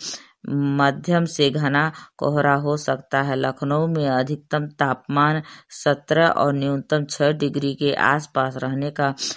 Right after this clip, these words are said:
पूर्वानुमान है। इस आधार पर कह सकते हैं कि अभी सर्दी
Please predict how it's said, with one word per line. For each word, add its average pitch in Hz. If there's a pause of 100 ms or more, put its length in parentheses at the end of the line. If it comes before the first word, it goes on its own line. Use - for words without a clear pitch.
(180)
पूर्वानुमान 143
है। 139 (300)
इस 170
आधार 139
पर 143
कह 151
सकते 143
हैं 139
कि 139 (520)
अभी 165
सर्दी 156